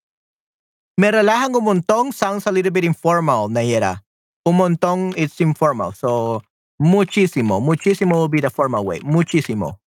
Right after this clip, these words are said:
Uh, ending is and means to the max. To the max. Lo max. So, yeah. Me relaja muchísimo, okay? That sounds much more formal.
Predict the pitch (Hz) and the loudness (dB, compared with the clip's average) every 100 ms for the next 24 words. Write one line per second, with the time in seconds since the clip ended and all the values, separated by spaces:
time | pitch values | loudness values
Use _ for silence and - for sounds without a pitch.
0 | _ _ _ _ _ _ _ _ _ _ | _ _ _ _ _ _ _ _ _ _
1 | _ _ 143 147 160 185 190 180 202 226 | _ _ -14 -4 0 2 0 2 0 2
2 | 220 185 180 202 - 143 139 139 - - | 0 2 2 2 0 -2 0 -2 -6 -16
3 | - _ _ _ _ _ _ 135 147 147 | -20 _ _ _ _ _ _ -2 -2 -2
4 | - - _ _ _ _ _ _ _ _ | -6 -18 _ _ _ _ _ _ _ _
5 | _ _ _ 147 151 123 - 139 131 131 | _ _ _ -2 0 -2 -2 -2 0 0
6 | 127 123 139 117 - _ _ _ _ _ | 0 0 0 -2 -4 _ _ _ _ _
7 | _ _ _ _ _ _ _ _ _ - | _ _ _ _ _ _ _ _ _ 0
8 | 160 160 156 165 185 190 170 160 - 170 | 2 2 0 0 0 -2 0 0 0 -2
9 | - 110 92 85 - 107 151 160 156 170 | -2 -4 -4 -6 -10 -4 -2 -2 -2 -4
10 | - 175 165 165 160 165 151 - 120 107 | -6 -6 -4 -2 -2 -2 -2 0 -2 -2
11 | 90 | -8